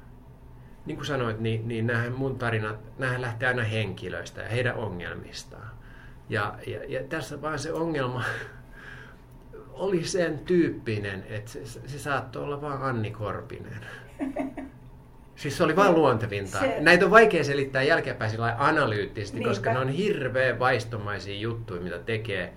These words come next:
Speaker 1: Varsinkin silloin, kun lähtee kirjoittamaan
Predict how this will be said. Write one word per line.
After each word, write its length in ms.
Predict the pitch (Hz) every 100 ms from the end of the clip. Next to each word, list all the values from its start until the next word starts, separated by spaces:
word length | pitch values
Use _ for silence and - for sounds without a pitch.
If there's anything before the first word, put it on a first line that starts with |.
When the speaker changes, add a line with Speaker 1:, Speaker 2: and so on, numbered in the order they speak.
| - - - - - -
Speaker 1:
Varsinkin 420 | 143 147 143 113
silloin, 340 | - 139 120 110
kun 180 | 117 131
lähtee 420 | 151 117 104 92
kirjoittamaan 840 | 135 127 104 90 - 90 82 87